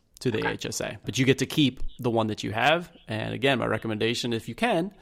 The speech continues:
Speaker 1: is to keep it invested, keep it growing until sometime down the road.
Speaker 2: Yep. So you can no longer contribute, but it can still
Speaker 1: That's right.
Speaker 2: grow. Okay.
Speaker 1: Yep. Yep.
Speaker 2: And if you change employers,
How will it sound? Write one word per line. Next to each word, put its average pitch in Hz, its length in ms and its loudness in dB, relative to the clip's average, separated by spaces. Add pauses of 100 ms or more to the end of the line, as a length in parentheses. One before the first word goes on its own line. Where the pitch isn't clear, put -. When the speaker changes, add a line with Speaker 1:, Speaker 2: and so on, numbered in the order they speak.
(320)
Speaker 1:
is 120 140 -4
to - 80 -8
keep 113 240 -4
it 113 40 0
invested, 147 560 2
keep - 220 -8
it 107 80 -8
growing 113 480 2
until 107 640 -4 (100)
sometime 110 460 0
down 107 240 2
the 110 80 2
road. - 240 -2 (840)
Speaker 2:
Yep. 175 220 -6
So - 120 -2
you 175 80 0
can 208 80 0
no 190 140 6
longer 180 200 6
contribute, 165 640 -4
but - 260 -4
it 160 120 -4
can 147 160 -8
still 123 100 -6
Speaker 1:
That's 131 120 -6
right. - 120 -2
Speaker 2:
grow. - 120 -8 (440)
Okay. 160 140 0
Speaker 1:
Yep. - 220 0 (280)
Yep. - 140 0
Speaker 2:
And 175 400 4 (180)
if - 160 0
you 180 160 -8
change 240 360 4
employers, 160 720 2